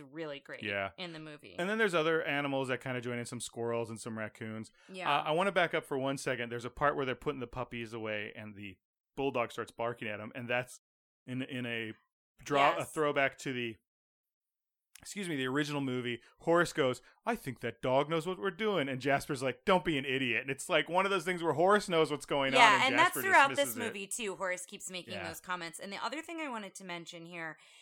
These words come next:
Speaker 1: is she, so there's two funny bits with Skinner with the taxidermist. The first is when Horace and Jasper first meet up with him. Jasper's like, "Okay, there are two things that you can't do.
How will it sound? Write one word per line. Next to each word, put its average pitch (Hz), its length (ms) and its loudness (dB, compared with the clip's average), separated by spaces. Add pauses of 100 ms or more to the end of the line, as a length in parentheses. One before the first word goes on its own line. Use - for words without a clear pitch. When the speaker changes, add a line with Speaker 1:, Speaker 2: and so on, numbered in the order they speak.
(160)
Speaker 1:
is 208 320 -6
she, 233 400 -10
so 247 180 -8
there's 226 280 -8
two 359 180 -10
funny 294 280 -6
bits 208 240 -8
with 175 140 -16
Skinner 190 420 -8
with 170 160 -10
the 170 60 -14
taxidermist. 160 760 -8
The 185 80 -12
first 233 280 -8
is 277 120 -12
when 262 160 -10
Horace 196 320 -8
and 175 120 -14
Jasper 170 360 -6
first 165 340 -14
meet 165 180 -10
up 151 160 -10
with 180 120 -10
him. 190 300 -6 (400)
Jasper's 202 400 -2
like, 185 160 -6
"Okay, 165 240 -8
there 151 140 -10
are 156 40 -10
two 196 240 -14
things 170 680 -14
that - 120 -16
you 156 120 -16
can't 143 320 -18
do. 76 160 -18